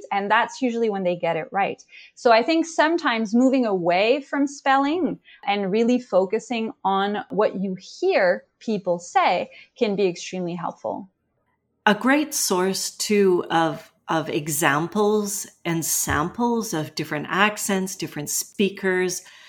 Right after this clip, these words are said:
Speaker 2: can be a good T V series, for example. It allows you to practice listening to the sounds and rhythm of a language, but because it's often the same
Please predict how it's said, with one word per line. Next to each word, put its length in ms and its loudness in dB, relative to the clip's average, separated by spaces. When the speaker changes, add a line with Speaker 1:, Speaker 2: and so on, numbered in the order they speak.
Speaker 2:
can 300 2
be 680 -2
a 120 -2
good 280 2
T 240 -2
V 220 -4
series, 680 -4
for 220 -4
example. 720 -6
It 100 4
allows 360 8
you 80 0
to 300 -2
practice 560 -2
listening 400 -4
to 160 -6
the 100 -6
sounds 540 -2
and 180 -6
rhythm 580 -4
of 120 -8
a 80 -4
language, 760 -6
but 200 4
because 400 -2
it's 120 -4
often 340 2
the 80 2
same 340 -2